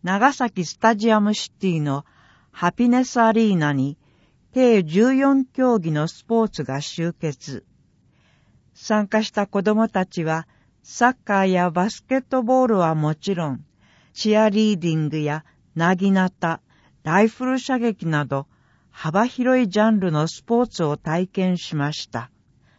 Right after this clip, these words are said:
各競技団体の指導者からアドバイスを受けながらプレーできるコーナーも、体を動かす魅力を体感し、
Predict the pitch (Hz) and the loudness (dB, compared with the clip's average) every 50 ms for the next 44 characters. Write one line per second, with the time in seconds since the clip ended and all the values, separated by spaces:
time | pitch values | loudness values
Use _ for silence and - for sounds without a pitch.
0 | _ _ _ _ _ _ _ _ _ _ _ _ _ _ _ - 254 254 254 - | _ _ _ _ _ _ _ _ _ _ _ _ _ _ _ -4 -2 -2 0 0
1 | 247 220 180 180 220 226 240 226 220 254 226 247 247 240 240 220 - 190 175 160 | 0 0 0 2 2 2 2 2 2 0 0 2 2 2 2 0 0 -2 0 0
2 | 156 147 147 151 170 - - - 165 196 202 208 214 - - 185 165 - - 151 | 0 -2 -4 -4 -6 -8 -10 -6 -2 0 0 0 0 -2 -4 -6 -6 -4 -6 -6
3 | 139 135 135 - - _ _ _ _ _ _ _ _ _ _ - 208 220 196 220 | -4 -4 -6 -6 -10 _ _ _ _ _ _ _ _ _ _ 0 0 2 4 4
4 | 214 190 202 190 196 190 - - 180 170 170 170 165 - 208 208 214 214 202 196 | 2 4 4 2 2 0 -2 0 2 2 2 2 0 -2 -2 0 0 0 0 0
5 | 185 170 170 170 175 - _ 196 185 214 226 226 226 185 185 180 - - 175 151 | 0 0 0 0 -2 -2 _ -2 0 2 2 2 2 2 0 -2 -2 -2 -2 -2
6 | 156 151 - _ - 180 190 196 185 175 165 151 143 139 127 131 135 131 - _ | -2 -4 -6 _ -4 -2 0 0 0 0 0 -2 -2 -2 -4 -4 -6 -8 -10 _
7 | _ _ _ _ _ _ _ _ _ _ _ _ _ _ _ _ _ _ _ _ | _ _ _ _ _ _ _ _ _ _ _ _ _ _ _ _ _ _ _ _
8 | _ _ _ _ - 190 175 185 202 196 202 190 190 190 180 175 190 185 - 202 | _ _ _ _ -8 0 2 2 4 4 4 4 4 4 2 0 -2 -2 -2 -4
9 | 208 - - 190 180 175 180 180 196 214 202 _ 202 202 208 208 202 - 190 190 | -4 -4 -2 0 2 2 4 4 2 0 0 _ -2 0 0 0 -2 -2 -2 -2
10 | 208 196 - - 185 196 202 202 190 - - 196 196 196 196 | -2 -2 -2 -2 -2 0 0 -2 -4 -6 -6 -4 -4 -4 -6